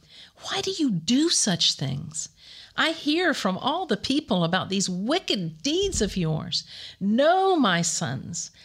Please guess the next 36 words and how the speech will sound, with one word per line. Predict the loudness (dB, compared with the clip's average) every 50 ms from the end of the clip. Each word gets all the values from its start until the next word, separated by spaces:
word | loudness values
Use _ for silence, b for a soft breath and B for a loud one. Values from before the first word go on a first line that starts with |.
| B B
the | -2 0 0
report | 2 0 0 0 0 2 2 2
I | 2 2 2 2
hear | 2 2 2 2
spreading | 2 0 0 2 2 2 2 2 0 2
among | 2 0 0 0 0
the | 0 0
Lord's | 0 0 0 0 0 -2 -2
people | -4 -4 -4 -4 -6 -8 -6 -4
is | -4 -2 -2 0
not | 0 2 2 0 0 -2 -4 -4
good. | 0 2 2 2 2 0 -2 -8 B B B B B B B B B B B B B _ 0
If | 0 2 4
one | 4 4 2 2 0
person | 0 2 2 2 2 2 0 -2
sins | -2 0 2 2 2 2 2
against | 0 0 0 0 0 -2 -2
another, | -2 0 2 2 2 2 0 0
God | 0 2 2 2 2 2 2
may | 2 2
mediate | 2 2 2 2 2 2 2 2 0 0 -2
for | -4 -6 -4
the | -2 -2 -2
offender. | -2 -2 -2 -2 0 0 0 -2 -4 -6 -10 B B B B B B B 0
But | 2 2
if | 2 0 -2
anyone | -2 0 0 0 0 0 0 0 0
sins | 0 0 0 2 2 2 2 2 0 -2 -4
against | -2 -2 0 0 0 0 -2 -2
the | 0 0
Lord, | 2 2 2 2 2 2 0 -2 -4 B B B B B B
who | -4 0 2 2 2 2 2
will | 2 2 2
intercede | 2 2 0 0 0 0 2 2 2 2 0 0 0 -2 -4
for | -4 -4 -4
them?" | -2 -2 -2 -2 -4 -4 -8 -10